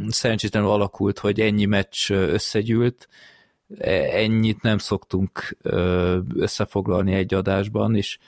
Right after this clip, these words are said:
hát maj-, majdnem egy hónappal ezelőtt volt a legelső, amiről beszélünk, úgyhogy, ö,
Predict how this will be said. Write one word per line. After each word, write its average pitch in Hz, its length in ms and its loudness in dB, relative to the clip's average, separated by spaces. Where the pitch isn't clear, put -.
hát - 220 -6
maj-, 104 180 0
majdnem 95 300 2
egy 90 140 0
hónappal 90 460 0
ezelőtt 87 360 -2
volt - 280 -6
a 90 40 0
legelső, 87 440 0
amiről 90 280 0
beszélünk, 98 640 -2
úgyhogy, 95 440 -2
ö, 92 120 2